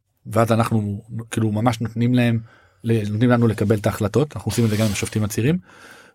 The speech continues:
וגם בנושא של תרגול ור. אנחנו שמים מסך, יושבים שני מדריכים,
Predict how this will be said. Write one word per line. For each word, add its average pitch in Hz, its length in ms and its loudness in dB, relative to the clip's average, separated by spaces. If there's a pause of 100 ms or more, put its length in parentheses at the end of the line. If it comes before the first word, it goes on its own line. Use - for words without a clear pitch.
וגם 135 500 2 (100)
בנושא 120 260 0
של 120 100 0
תרגול 113 420 2
ור. 101 140 0 (400)
אנחנו 113 260 -4 (120)
שמים 135 220 4
מסך, 127 400 0 (140)
יושבים 113 260 0
שני 117 180 0
מדריכים, 110 500 0